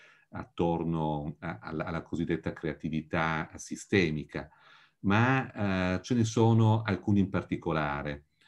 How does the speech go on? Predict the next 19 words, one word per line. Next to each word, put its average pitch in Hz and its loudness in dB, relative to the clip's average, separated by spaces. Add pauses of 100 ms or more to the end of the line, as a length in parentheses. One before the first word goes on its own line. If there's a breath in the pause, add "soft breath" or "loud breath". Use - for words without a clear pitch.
(180 soft breath)
Eh, 82 -6
tutte 113 0
queste 90 2
attività 95 0
di 85 -2
accelerazione 101 -2
di 80 -4
processo 85 -4
aumentano 82 -2 (400 loud breath)
le 82 0
capacità, 78 -2
mm, 76 -4 (160)
trasversali, 76 -4 (260 soft breath)
ma 104 2
ce 110 0
ne 107 4
sono 113 4
cinque 113 2 (280 loud breath)
che 117 2